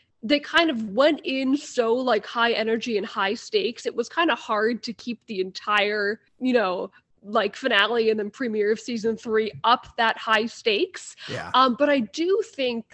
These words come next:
Speaker 1: that, you know, it's better than the pilot. <laughs> Um, but it's,
Speaker 2: <laughs>
Speaker 1: I, I think all in all, I've definitely seen better Star Trek finales and then season premieres. But I think that it,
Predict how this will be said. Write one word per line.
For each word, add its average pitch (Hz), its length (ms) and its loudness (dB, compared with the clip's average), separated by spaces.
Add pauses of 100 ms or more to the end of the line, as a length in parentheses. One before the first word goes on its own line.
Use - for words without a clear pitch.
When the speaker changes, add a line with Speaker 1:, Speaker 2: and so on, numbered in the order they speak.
Speaker 1:
that, 220 320 0
you 247 120 -2
know, 196 340 -2 (220)
it's - 160 -8
better 311 320 6
than 247 160 0
the - 60 -8
pilot. 208 500 -4 (120)
<laughs> 359 120 -2 (160)
Um, 302 200 8 (100)
but 403 120 4 (360)
it's, 285 380 2
Speaker 2:
<laughs> - 220 -4
Speaker 1:
I, - 400 -8 (680)
I 302 260 6 (120)
think 359 260 2 (140)
all 269 260 0
in 277 100 -2
all, 233 180 0
I've 226 180 -2
definitely 254 420 -2
seen 240 380 -4
better 226 420 0
Star 233 340 0
Trek 240 320 -2
finales 226 680 0
and 220 120 0
then 220 140 -2
season 226 400 -4
premieres. 220 760 -2 (240)
But 254 100 2
I 254 100 4
think 349 220 2
that 302 180 0
it, 277 180 -2